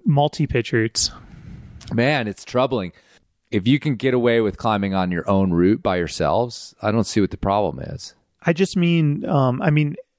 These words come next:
Speaker 1: at belays, you're
Speaker 2: Right.
Speaker 1: s-, you're inevitably huddled next to someone.
Speaker 2: Yeah, but if it's, like, Steph, it's, like, someone from
Speaker 1: Right.
Speaker 2: Mahone, who cares? But I think multi-pitch routes, I mean, that would be one that you would,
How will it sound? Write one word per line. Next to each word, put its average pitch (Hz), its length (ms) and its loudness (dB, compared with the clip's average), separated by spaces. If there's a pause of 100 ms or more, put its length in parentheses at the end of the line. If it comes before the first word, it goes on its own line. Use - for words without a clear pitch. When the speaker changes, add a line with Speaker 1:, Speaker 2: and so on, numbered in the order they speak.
(260)
Speaker 1:
at 147 400 -2
belays, 123 640 0
you're 117 160 2
Speaker 2:
Right. 87 140 2
Speaker 1:
s-, - 180 -8 (280)
you're 135 320 4
inevitably 131 680 2
huddled 117 440 -4
next 110 320 -6
to - 100 0
someone. 110 400 2
Speaker 2:
Yeah, 151 140 4
but 107 140 -2
if 110 160 -2
it's, - 180 -4
like, 104 340 0
Steph, 117 520 -2
it's, - 160 -8
like, 98 120 2
someone 90 300 2
from - 160 2
Speaker 1:
Right. 131 180 0
Speaker 2:
Mahone, 110 200 -4
who 82 120 -4
cares? - 500 -6 (120)
But 143 80 2
I 175 80 4
think 180 180 -4
multi-pitch 151 520 -2
routes, 123 240 2
I 123 40 2
mean, 110 180 0
that 110 140 0
would 104 140 -2
be 101 120 4
one 90 300 0
that 85 180 -2
you 85 120 -2
would, 82 240 0